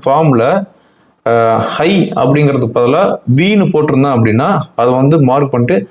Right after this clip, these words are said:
இது என்ன நீங்களா இல்ல உங்க குரூப்பா அப்படிங்கிற மாதிரி ரிஜெக்ட் பண்ணாங்க. அதுக்கு அடுத்தது வந்து ஏதாவது ஒரு ஸ்பெல்லிங் மிஸ்டேக், இன்வெஸ்ட்மெண்ட் அப்படிங்கிற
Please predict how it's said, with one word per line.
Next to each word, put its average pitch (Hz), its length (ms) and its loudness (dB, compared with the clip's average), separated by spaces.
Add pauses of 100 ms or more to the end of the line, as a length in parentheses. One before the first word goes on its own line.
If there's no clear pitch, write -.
(160)
இது 123 160 0
என்ன 143 180 0
நீங்களா 143 680 0 (240)
இல்ல 123 560 0
உங்க 123 260 0
குரூப்பா 113 520 2 (100)
அப்படிங்கிற 113 440 0
மாதிரி 135 260 0
ரிஜெக்ட் 117 320 -4
பண்ணாங்க. 95 320 0 (400)
அதுக்கு 123 260 0
அடுத்தது 165 260 0
வந்து 170 520 0
ஏதாவது 160 340 2
ஒரு - 100 2 (120)
ஸ்பெல்லிங் 156 300 2
மிஸ்டேக், 120 440 -2 (420)
இன்வெஸ்ட்மெண்ட் 165 720 2 (160)
அப்படிங்கிற 135 480 0